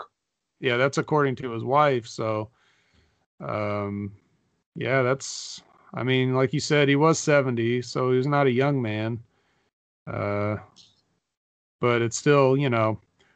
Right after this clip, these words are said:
for an iconic character like that, you know, we, you know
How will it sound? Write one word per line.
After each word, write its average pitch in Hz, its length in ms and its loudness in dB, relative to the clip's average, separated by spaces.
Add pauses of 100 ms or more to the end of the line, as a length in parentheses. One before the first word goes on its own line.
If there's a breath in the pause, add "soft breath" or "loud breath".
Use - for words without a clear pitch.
for 160 280 6
an 147 60 2
iconic 165 520 2
character 160 460 2
like 127 240 -2
that, 147 340 0 (320)
you 139 140 -8
know, 123 200 -4
we, 127 280 -4 (160)
you 143 160 -10
know 107 260 -8